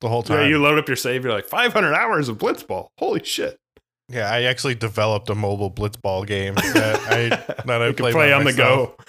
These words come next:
Speaker 2: when you
Speaker 1: Yeah.
Speaker 2: get bored of Hearthstone.
Speaker 1: Yeah, when I get bored of Hearthstone, I just play Blitzball nonstop.
Speaker 2: <laughs> Well, I, that's what I mean, though. It is, like, it, it's definitely very different than ten. I almost wonder if, like, people didn't like ten, I bet they'd like this. But if you really wanted to, like, if you wanted more ten, I guess you'd play ten too.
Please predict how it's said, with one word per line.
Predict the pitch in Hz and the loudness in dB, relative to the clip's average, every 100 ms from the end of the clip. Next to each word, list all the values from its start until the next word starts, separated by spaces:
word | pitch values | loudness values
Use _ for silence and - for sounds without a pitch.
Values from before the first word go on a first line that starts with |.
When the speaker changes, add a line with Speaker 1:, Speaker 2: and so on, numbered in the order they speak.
| - - | -16 -4
Speaker 2:
when | 143 | 2
you | 139 | 4
Speaker 1:
Yeah. | |
Speaker 2:
get | 139 | 4
bored | 139 147 | 4 4
of | 131 | 4
Hearthstone. | 143 139 131 117 113 _ _ - - | 2 0 0 0 -2 _ _ -20 -10
Speaker 1:
Yeah, | 120 | -6
when | 110 120 | -2 0
I | |
get | 127 | 0
bored | 123 120 | 0 -2
of | 107 | -2
Hearthstone, | 107 - 104 | -4 -4 -4
I | |
just | 107 104 | -6 -6
play | 107 | -6
Blitzball | 98 101 101 - 95 104 110 | -6 -8 -8 -8 -6 -6 -6
nonstop. | 113 110 107 - 104 107 - | -2 -2 -2 -4 -4 -4 -8
Speaker 2:
<laughs> | _ _ - - - _ | _ _ -20 -20 -20 _
Well, | 147 175 | 0 2
I, | 156 160 | 2 2
that's | 214 240 | 2 2
what | |
I | 143 | 2
mean, | 120 220 | 2 0
though. | 139 107 | 0 0
It | |
is, | 131 160 | 0 0
like, | 127 107 | 0 0
it, | 104 | -2
it's | 147 - | -4 -4
definitely | 175 185 123 | -2 0 0
very | 110 104 | 0 0
different | 101 - 90 | -4 -6 -8
than | 90 85 | -10 -10
ten. | 92 85 87 | -10 -10 -6
I | 147 | -2
almost | 214 190 | -2 0
wonder | 131 139 120 | -2 0 -2
if, | 101 | -2
like, | 113 - | -6 -6
people | 135 110 | -8 -8
didn't | 98 107 107 | -6 -6 -6
like | 101 - | -10 -10
ten, | 110 98 | -10 -10
I | 90 | -10
bet | 90 101 | -10 -8
they'd | 101 90 | -8 -10
like | 90 - | -12 -10
this. | 95 87 - | -10 -10 -12
But | - 120 | -8 -6
if | 127 | -4
you | |
really | 123 127 | -2 0
wanted | 110 123 110 95 | 0 -2 -4 -8
to, | - | -6
like, | 107 110 120 | -4 -4 -6
if | 113 | -6
you | 127 | -6
wanted | 113 | -4
more | 107 104 | -4 -4
ten, | - 220 151 131 | 0 0 0 -4
I | |
guess | 113 - | -4 -6
you'd | 90 | -8
play | 92 | -10
ten | 87 101 92 | -8 -10 -10
too. | 104 90 | -10 -12